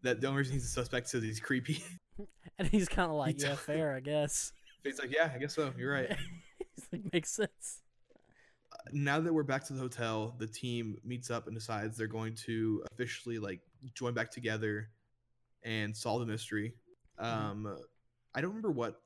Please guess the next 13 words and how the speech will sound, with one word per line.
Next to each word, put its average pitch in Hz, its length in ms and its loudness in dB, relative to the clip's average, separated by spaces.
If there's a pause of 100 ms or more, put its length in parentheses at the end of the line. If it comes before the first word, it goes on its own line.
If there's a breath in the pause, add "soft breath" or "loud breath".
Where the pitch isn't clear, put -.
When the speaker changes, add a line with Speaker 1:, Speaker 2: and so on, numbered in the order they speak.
(260)
Speaker 1:
everyone 123 220 0
else - 160 -6
is 120 60 -6
doing. 110 180 -2
I 117 40 2
just 127 140 -4
know 160 140 4
that, 123 220 2 (1200)
uh, 95 600 0 (1600)
Velma 135 260 2
is 127 140 0
gonna 120 220 -2 (180)
s-, - 220 -14